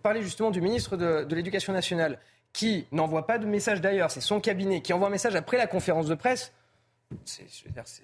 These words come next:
c'est pas sérieux, c'est pas sérieux, deux minutes. Et d'ailleurs, ça frôle l'indécence même, d'ailleurs, quand on parle de responsabilité collective. Mais au moins,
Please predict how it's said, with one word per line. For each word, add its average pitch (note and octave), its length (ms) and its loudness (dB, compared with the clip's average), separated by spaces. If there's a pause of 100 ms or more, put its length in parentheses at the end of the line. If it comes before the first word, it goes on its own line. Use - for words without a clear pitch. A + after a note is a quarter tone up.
(140)
c'est - 200 -20
pas - 120 -10
sérieux, B2 440 -6
c'est - 180 -12
pas - 100 -8
sérieux, C3 360 -2
deux G#2+ 120 -8
minutes. C3 340 -4
Et G#2 40 -8
d'ailleurs, G#2 320 -6
ça - 120 -8
frôle B2 220 -8
l'indécence A2+ 440 -8
même, C#3+ 120 -2
d'ailleurs, A#2+ 200 -2
quand G#2 100 -10
on G#2+ 80 -10
parle C3+ 280 0
de G#2+ 80 -8
responsabilité A2 640 -10
collective. B2+ 540 -6 (320)
Mais D3 120 0
au C3+ 80 0
moins, F#3+ 380 2